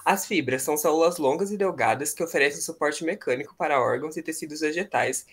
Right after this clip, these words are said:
que já interromperam o crescimento e podem, inclusive, formar feixes. Já as esclereídes são células menores e possuem uma parede secundária bem espessa e rica nas pontuações. Elas também provêm suporte estrutural aos corpos vegetais,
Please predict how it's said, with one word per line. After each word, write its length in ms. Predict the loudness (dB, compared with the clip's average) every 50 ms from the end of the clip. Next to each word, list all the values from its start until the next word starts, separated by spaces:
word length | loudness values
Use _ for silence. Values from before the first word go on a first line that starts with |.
| -20 -12
que 100 | -6 0
já 160 | 2 4 4
interromperam 500 | 4 2 0 0 0 0 0 0 -2 -2
o 40 | -2
crescimento 720 | 0 -2 -2 -2 -2 -4 -4 -4 -4 -6 -8 _ -16 -16 -16 _ -20 _ _ _
e 80 | -8 -6
podem, 440 | 2 6 6 6 8 6 4 -2 -2
inclusive, 720 | -4 -6 -4 2 2 2 2 2 -2 -2 -2 -2 -4 -8 -10 -2
formar 340 | -2 -2 0 0 -2 -2 -4
feixes. 640 | -4 -4 -4 -4 -4 -8 -10 -10 -10 -10 -10 -10 _ _ _ -20 -20 -20 _ _
Já 200 | 4 6 8 8
as 100 | 8 6
esclereídes 720 | 2 -2 0 0 2 2 2 2 2 0 -4 -6 -6 -6
são 200 | -2 -2 -2 -2
células 400 | -2 0 0 0 2 2 0 0
menores 540 | -2 -4 -2 -2 0 0 0 0 0 -2 -6
e 80 | -8 -6
possuem 340 | -2 -2 -2 -2 -2 -4 -2
uma 140 | -4 -4
parede 320 | -2 -4 -4 -4 -2 -2 -2
secundária 480 | -4 -4 -6 -6 -2 0 0 0 0
bem 240 | 0 0 0 0 0
espessa 560 | -4 -6 -6 -2 -2 0 0 0 -2 -4 -4 -4
e 180 | -2 -4 -2 -2
rica 160 | -2 -2 -2
nas 180 | -2 -2 -4 -2
pontuações. 840 | -4 -4 -2 -2 -2 -2 -2 -2 -4 -6 -6 -6 -6 -6 -8 -10 -12 _ _ _ _ _ _ _ 2
Elas 240 | 4 4 4 4 0
também 240 | -2 0 0 0
provêm 320 | 0 -2 -4 -2 -2 -2 -2
suporte 400 | -4 -6 -2 0 0 0 -2 -6
estrutural 500 | -10 -12 -14 -14 -10 -4 0 0 2 2
aos 120 | 0 -2
corpos 340 | -2 0 0 0 -2 -4 -6
vegetais, 680 | -6 -4 -2 -2 -4 -4 -4 -8 -8 -8 -8 -10 -12